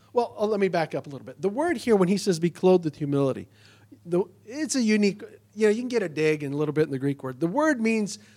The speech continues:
the word is a picture of a, of a servant putting on an apron. There he is, he's a servant,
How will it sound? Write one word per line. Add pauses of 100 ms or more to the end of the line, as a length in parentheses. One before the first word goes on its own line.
the
word
is
a
picture
of
a,
of
a
servant
putting
on
an
apron. (1400)
There
he
is,
he's
a
servant,